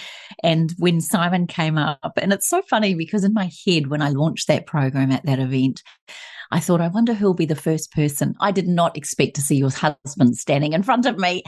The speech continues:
He was the first one and said, "My wife, I want to sign her up." And it was just the most beautiful thing to see a man who knows that perhaps at the time his wife was searching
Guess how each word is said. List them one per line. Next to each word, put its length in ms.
He 220
was 160
the 140
first 280
one 120
and 120
said, 200
"My 120
wife, 340
I 120
want 180
to 80
sign 260
her 120
up." 300
And 100
it 80
was 160
just 240
the 60
most 280
beautiful 340
thing 400
to 80
see 440
a 100
man 480
who 260
knows 840
that 360
perhaps 440
at 140
the 80
time 440
his 220
wife 320
was 200
searching 640